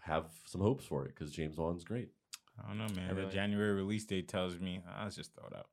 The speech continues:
Speaker 1: That's right. I, I do think we talked about this, I think, a couple
Speaker 3: <clears throat>
Speaker 1: episodes ago, but I think
Speaker 3: Mm-hmm.
Speaker 1: more and more, uh, the beginning of the year is not as much of a dumping ground as it used to be.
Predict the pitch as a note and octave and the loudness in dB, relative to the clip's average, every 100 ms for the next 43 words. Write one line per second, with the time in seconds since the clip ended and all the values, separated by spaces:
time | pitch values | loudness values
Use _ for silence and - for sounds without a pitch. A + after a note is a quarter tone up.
0 | _ - D3 C3+ A2 A2+ B2+ C#3+ - A2 | _ 8 8 10 12 12 12 8 2 4
1 | A2+ B2 B2+ E3 E3+ C#3+ - B2 D#3+ D#3+ | 10 10 10 6 6 4 4 6 8 10
2 | C#3+ A2+ G#2 A#2+ A#2+ - - - B2+ F#2+ | 8 8 4 4 2 -4 -4 2 8 8
3 | G#2+ G2+ F2+ F2 F2 F2 F2+ C3 G#2+ G2+ | 8 2 2 6 6 8 8 6 8 12
4 | G#2+ G2+ F2+ E2+ E2+ G2 G2+ G#2 - _ | 12 10 8 8 10 12 12 8 2 _
5 | _ _ _ _ - F2+ E2+ E2 F2 F2+ | _ _ _ _ 8 10 12 10 8 8
6 | G2 G2 G2+ F2+ E2+ F2+ F2+ F2 D#2+ E2+ | 10 10 8 6 4 8 8 8 4 -4
7 | E2 E2+ F2 - - E2 E2 D2+ G2 D#2+ | 6 10 10 8 2 4 4 4 2 2
8 | - G2 E2+ - - E2 D2+ F#2 F#2+ F#2+ | 2 2 2 0 2 2 4 6 8 10
9 | G2 E2 D2 E2 E2+ - A#2 A#2+ | 8 4 2 -2 0 4 4 4